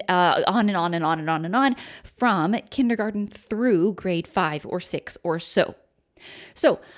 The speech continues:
learning in the classroom has a lot of stuff going on. It feels like a, uh, kind of like a mosaic or a quilt of a lot of things coming together to create this one beautiful musical experience,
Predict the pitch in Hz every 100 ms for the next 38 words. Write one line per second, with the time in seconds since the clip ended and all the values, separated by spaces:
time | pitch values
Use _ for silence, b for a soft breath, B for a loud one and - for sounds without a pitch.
0 | B 202 240 262 294 294 262 233 233 233
1 | - 190 170 - 135 175 - 175 151 165
2 | 180 247 269 262 - 196 185 - 175 165
3 | - 139 113 - - - 226 233 254 277
4 | 262 - 196 165 139 - - - 180 180
5 | 180 175 - 170 151 - 330 330 277 196
6 | 180 170 185 127 - - 185 175 - -
7 | 196 - - B B 196 202 196 214 339
8 | - 240 208 - - 202 185 202 165 151
9 | 214 - 247 - 196 185 - 180 170 196
10 | 247 247 - 175 - 180 208 240 247 -
11 | 208 185 185 185 202 208 196 185 170 -
12 | - - - - 151 - - -